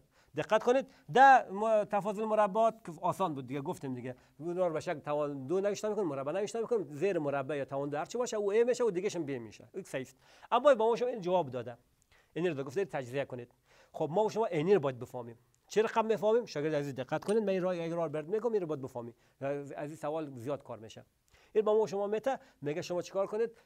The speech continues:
این رو تجزیه کنید. یعنی جوابش اول، سوال بگو چی بوده. خب حالا من در یک می‌فهمم سوال چی بوده؟ ایکس جمع دو کل مربع بوده، نه؟ پس این به این شکل می‌شه ایکس جمع دو کل مربع. یک، اه، یک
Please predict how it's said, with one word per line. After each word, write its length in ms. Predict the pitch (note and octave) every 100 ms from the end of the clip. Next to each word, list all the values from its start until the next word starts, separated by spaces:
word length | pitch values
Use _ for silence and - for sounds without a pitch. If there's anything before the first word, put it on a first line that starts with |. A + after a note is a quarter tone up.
| _
این 120 | E3+
رو 60 | F#3
تجزیه 460 | C3+ B2 G#2+ C3
کنید. 220 | B2 A2 G2+ _ _ -
یعنی 180 | D#3+
جوابش 400 | D#3 C#3 F#3 F#3
اول، 320 | C3 B2+ C#3+ C#3
سوال 420 | - D3+ G3 D#3
بگو 180 | B2 A#2
چی 140 | B2+
بوده. 280 | A2+ A2+ A2 _ _
خب 180 | - C#3+ - _ _ -
حالا 180 | A#3
من 300 | B3+ B3+ G#3+
در 240 | G3+ F3+ G#3+
یک 180 | B3+ A#3
می‌فهمم 340 | A#3 C#3 C3
سوال 260 | - F#3+ G#3
چی 120 | A3
بوده؟ 180 | A#3 B3
ایکس 220 | G3+ -
جمع 240 | D3+ E3
دو 100 | F3+
کل 140 | G#3 D#3+
مربع 340 | C#3 C3 C#3
بوده، 240 | B2 A#2+
نه؟ 160 | D3 G#3+ - -
پس 160 | C#3+ G3+
این 80 |
به 60 | E3+
این 60 | E3
شکل 180 | C3
می‌شه 160 | A#2+ -
ایکس 280 | D#3+ - B2 A2 _ -
جمع 340 | A2+ C3 A2+
دو 380 | G#2+ G#2+ D#3+ A3+ - - _ -
کل 160 | D3+
مربع. 540 | C3 B2+ B2 A#2 F#3 A#3+ - - -
یک، 160 | F3+ F3 -
اه، 280 | D#3+ D#3+
یک 40 | F3